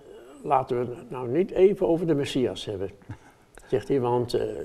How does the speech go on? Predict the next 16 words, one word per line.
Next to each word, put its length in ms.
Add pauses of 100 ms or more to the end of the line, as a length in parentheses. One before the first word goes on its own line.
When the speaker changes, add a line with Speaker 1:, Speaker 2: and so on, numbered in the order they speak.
Speaker 1:
de 120
gezamenlijke 640
strijd 560
om 120
het 140
bestaan 480
van 180
Israël, 520 (480)
die, 180
die, 340
die, 540
die 160
vraagt 280
al 180
onze 200
energie." 460